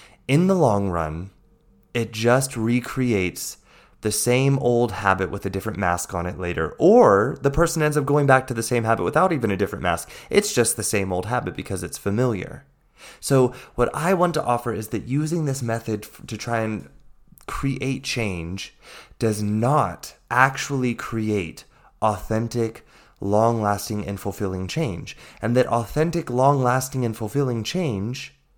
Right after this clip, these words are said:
requires our patience. It requires our love and compassion for ourselves. It requires our ability to be able to sit in our discomfort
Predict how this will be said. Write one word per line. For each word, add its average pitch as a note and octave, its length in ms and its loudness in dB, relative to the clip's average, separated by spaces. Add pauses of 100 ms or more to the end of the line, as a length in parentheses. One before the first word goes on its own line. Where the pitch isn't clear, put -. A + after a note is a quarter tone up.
(360)
requires D3+ 640 0
our C#3+ 100 0
patience. A#2 800 -8 (400)
It B2 80 -2
requires C3 600 0
our B2 120 4
love A2 380 6
and G#2+ 200 -4
compassion G2 720 -2
for F#2 200 -6
ourselves. - 680 -12 (380)
It A2+ 140 0
requires D3 720 2 (260)
our B2+ 180 6
ability B2+ 480 2
to B2+ 160 -4
be A#2 200 -2
able A#2 180 0
to A2+ 160 -6
sit - 360 -2
in A#2 180 -2
our G#2+ 120 2
discomfort F#2+ 760 -4